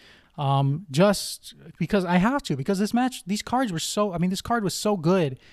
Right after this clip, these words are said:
and these matches were so good, I have to talk about them. Not gonna be as in detail, um, as anything else, and I don't even really think I went that in detail with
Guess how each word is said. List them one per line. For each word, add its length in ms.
and 100
these 120
matches 360
were 140
so 300
good, 260
I 100
have 300
to 80
talk 200
about 220
them. 160
Not 200
gonna 80
be 180
as 300
in 100
detail, 640
um, 580
as 140
anything 280
else, 480
and 200
I 160
don't 160
even 120
really 200
think 160
I 60
went 180
that 180
in 100
detail 440
with 320